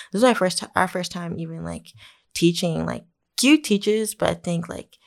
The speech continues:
teaching kids is a whole nother, like, ball game. So I was just like, "Man, like, us doing this with the kids, like, this is so new. I'm not a teacher,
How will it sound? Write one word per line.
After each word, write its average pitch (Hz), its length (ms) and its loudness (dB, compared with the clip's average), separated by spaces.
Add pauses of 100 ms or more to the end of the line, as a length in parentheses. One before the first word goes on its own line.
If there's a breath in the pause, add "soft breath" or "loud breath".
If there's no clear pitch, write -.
(140 soft breath)
teaching 202 300 2
kids 170 280 -4
is - 100 -8
a - 60 -2
whole 156 400 -8
nother, 156 540 -8 (280 soft breath)
like, 165 220 -4
ball 156 240 -6
game. 180 300 -8
So 190 160 -8
I 170 40 -6
was 165 100 -8
just - 160 -10
like, 175 160 -16 (460 loud breath)
"Man, 175 200 0
like, - 240 -10
us 170 200 -2
doing 196 320 -2
this 160 200 -4
with - 120 -20
the - 60 -20
kids, 180 280 -10
like, - 100 -14
this 185 140 -10
is 180 120 -6
so - 220 -4
new. 165 220 -6
I'm 165 120 -6
not 180 180 -6
a - 60 -14
teacher, - 400 -6